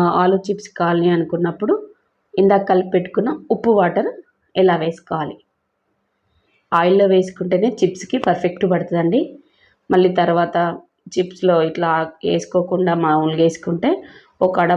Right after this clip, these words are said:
పడుతుంది, ఒక అడ పట్టదు. కాబట్టి ఇట్లా కాలే ఆయిల్లోనే చిప్స్లోనే వేసుకుంటే ఉప్పు అనేది పర్ఫెక్ట్ వస్తుంది.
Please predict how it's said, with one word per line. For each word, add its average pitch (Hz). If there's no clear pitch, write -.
పడుతుంది, 180
ఒక 214
అడ 165
పట్టదు. 165
కాబట్టి 160
ఇట్లా 160
కాలే 165
ఆయిల్లోనే 170
చిప్స్లోనే 175
వేసుకుంటే 175
ఉప్పు 190
అనేది 175
పర్ఫెక్ట్ -
వస్తుంది. -